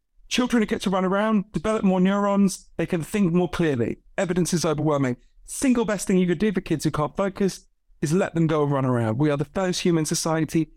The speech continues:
ever to try to get children to sit still for eight hours a day. It's bonkers, right? But there's even more important elements. You think about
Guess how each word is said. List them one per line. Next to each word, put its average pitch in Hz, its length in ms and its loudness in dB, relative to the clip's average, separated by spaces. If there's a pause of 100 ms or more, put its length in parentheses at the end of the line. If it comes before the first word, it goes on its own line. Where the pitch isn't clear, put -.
(340)
ever 147 340 0
to 151 120 0
try 151 180 -2
to - 80 -8
get 151 140 -4
children 143 300 0
to - 100 -10
sit - 200 -4
still 131 260 -2
for - 140 -4
eight 123 100 0
hours 120 260 -2
a 139 40 -14
day. 160 300 0
It's - 300 -4 (180)
bonkers, - 540 -2
right? 151 240 -2 (640)
But 214 120 -4
there's 214 220 -2
even 285 220 2
more 240 160 4
important 196 400 0
elements. 127 420 -2
You 180 60 -4
think - 180 -2
about - 380 -4